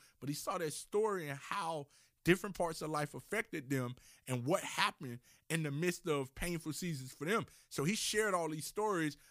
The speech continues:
of inner city, of work, of relationships and different things that he knew if I listened to the details of this story and I understood what was going on,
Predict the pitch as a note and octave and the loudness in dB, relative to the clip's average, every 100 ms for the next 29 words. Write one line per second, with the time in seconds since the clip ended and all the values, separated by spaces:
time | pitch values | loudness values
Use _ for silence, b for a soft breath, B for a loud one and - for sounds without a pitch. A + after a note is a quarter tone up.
0 | B B2 - F#3+ F#3 - F#3 E3+ C3+ - | B -6 -2 0 0 0 4 4 2 -2
1 | b C3+ A2 A2 D3 F#3 C#3+ - b b | b -6 -4 0 2 4 2 -4 b b
2 | - C3+ C3+ B2+ A2+ A#2+ A#2+ D3 G#3 F3 | -4 -2 0 -2 -4 -4 -2 0 0 0
3 | D#3+ D#3+ C#3 B2+ B2 F3 D#3+ D3+ G3 G3 | -2 -2 -4 -4 -2 -2 -4 -6 -4 -4
4 | D3+ D3+ A#2+ G2 b b b G3 G#3+ G3+ | -4 -4 -4 -8 b b b -2 0 2
5 | G#3+ E3 C3 b b D3 C#3+ - D#3 F#3+ | 2 0 -2 b b -2 -2 0 0 0
6 | G#3+ A3 F#3+ F3 E3+ D3 E3 F3 E3+ D#3 | -2 -4 -6 -4 -2 -2 -4 -2 0 0
7 | C#3+ D#3+ - F#3 E3 A2+ G2+ b b G#2+ | -2 -8 -4 0 0 0 -4 b b -6
8 | C#3 C#3+ F#3+ F3 - F3+ D#3 D3+ C#3 A#2+ | -4 -2 -2 -2 2 2 2 -4 -6 -4
9 | D3+ D3 C#3+ D#3 A2+ F#2+ | 0 2 4 4 2 -4